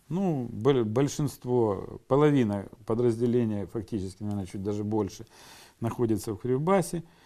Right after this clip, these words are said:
Это в основном Кривой Рог, потому что, ну, наиболее сконцентрированное, э, обслуживаемое предприятие в данном, э, регионе. Ну, были подразделения в Крыму,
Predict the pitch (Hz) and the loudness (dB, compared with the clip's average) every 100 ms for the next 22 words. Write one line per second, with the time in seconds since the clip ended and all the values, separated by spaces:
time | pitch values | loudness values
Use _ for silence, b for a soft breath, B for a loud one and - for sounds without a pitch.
0 | B B _ 117 131 127 127 127 113 127 | B B _ -2 2 2 2 0 2 2
1 | 123 123 117 - 107 110 101 - 107 104 | 4 2 0 -2 -6 -6 -8 -10 -10 -10
2 | 113 123 120 104 123 131 135 123 110 - | -10 -10 -8 -4 -2 4 6 6 4 0
3 | 113 123 113 120 113 107 107 104 101 101 | -4 -4 0 2 2 -2 -6 -6 -8 -10
4 | 101 101 104 - 104 117 120 113 - 123 | -12 -12 -14 -12 -12 -10 -4 -4 2 2
5 | 110 110 110 101 110 113 98 107 98 107 | 2 -2 -2 -4 0 0 0 -6 -6 -4
6 | 107 101 98 101 101 104 104 104 110 113 | -4 -4 -6 -8 -12 -12 -12 -10 -2 -2
7 | 107 110 98 98 b b b b b _ | 0 -4 -6 -8 b b b b b _
8 | 147 196 185 131 107 95 - _ 101 135 | -4 0 0 -2 -6 -12 -18 _ -4 2
9 | 135 117 110 110 101 107 107 98 90 117 | 2 2 0 0 -2 -2 -2 -4 -6 -4
10 | 123 147 156 | -4 -2 -4